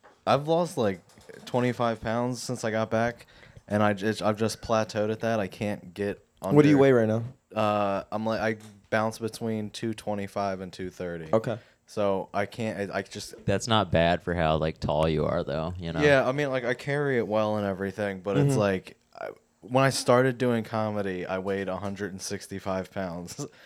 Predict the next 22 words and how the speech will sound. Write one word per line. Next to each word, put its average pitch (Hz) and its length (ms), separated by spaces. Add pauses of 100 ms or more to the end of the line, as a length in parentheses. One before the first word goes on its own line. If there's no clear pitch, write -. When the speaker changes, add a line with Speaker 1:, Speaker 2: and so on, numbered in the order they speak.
(420)
Speaker 1:
So, 143 300
like, 107 200
Speaker 2:
Wow. 104 240
Speaker 3:
Yeah. 78 280
Speaker 1:
yeah, 110 280
and 113 80
then 110 340
in 110 160
January 101 1000
or 95 260 (220)
December, 98 580
I 90 80
was 92 180
a 95 60
hun-, 101 300
I 101 80
was 95 120
two 110 140
hundred 98 220
and 92 100
fifty-five 95 560
pounds. 80 420